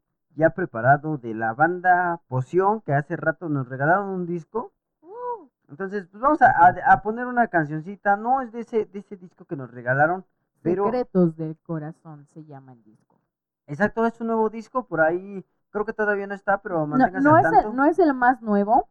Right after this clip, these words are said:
Speaker 2: porque el, el nuevo todavía faltan algunas exclusivas por salir, pero digamos que es de los más recientes que también tiene,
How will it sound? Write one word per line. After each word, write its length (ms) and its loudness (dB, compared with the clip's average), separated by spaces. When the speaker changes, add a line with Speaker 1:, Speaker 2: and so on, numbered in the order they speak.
Speaker 2:
porque 400 -2
el, 220 -4
el 200 0
nuevo 220 -4
todavía 440 0
faltan 280 -8
algunas 380 -4
exclusivas 680 -6
por 200 -12
salir, 340 -12
pero 720 0
digamos 380 -6
que 120 -6
es 60 -6
de 100 -2
los 200 -2
más 200 -2
recientes 500 -14
que 100 -20
también 300 -20
tiene, 420 -10